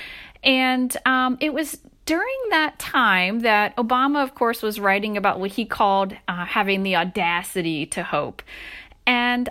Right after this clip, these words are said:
I had been, uh, a longtime Republican. I'm born and raised in a farming family in the Midwest. And I was in a rather new courtship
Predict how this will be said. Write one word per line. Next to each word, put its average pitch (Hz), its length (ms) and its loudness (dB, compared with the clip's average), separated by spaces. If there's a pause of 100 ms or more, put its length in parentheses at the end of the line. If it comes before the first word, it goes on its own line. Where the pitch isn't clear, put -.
I 466 280 0
had 453 160 -4
been, 277 520 0
uh, 233 500 -2
a 226 80 2
longtime 254 640 0
Republican. 226 800 -2
I'm 190 140 -2
born 220 320 0
and 208 140 -4
raised 214 420 2
in 196 140 0
a 175 280 -2
farming 233 360 0
family 220 540 -4
in 196 120 -2
the 190 80 -2
Midwest. 202 800 -2 (460)
And 294 120 -2
I 339 40 -4
was 508 300 0
in 302 100 -2
a 269 60 -2
rather 247 380 2
new 240 760 -2 (140)
courtship - 640 -2